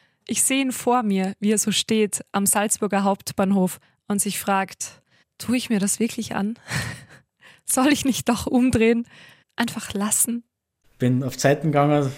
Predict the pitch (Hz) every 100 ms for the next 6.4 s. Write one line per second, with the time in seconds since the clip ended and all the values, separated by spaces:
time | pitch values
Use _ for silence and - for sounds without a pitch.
0 | - - 131 143 123 123 - 131 131 135
1 | 127 117 107 123 131 139 131 - 123 117
2 | 151 147 139 - 123 127 123 123 113 131
3 | 131 131 131 123 120 117 131 127 120 143
4 | 147 131 139 - - - - - - -
5 | - - - - 127 135 131 131 135 131
6 | 123 123 127 123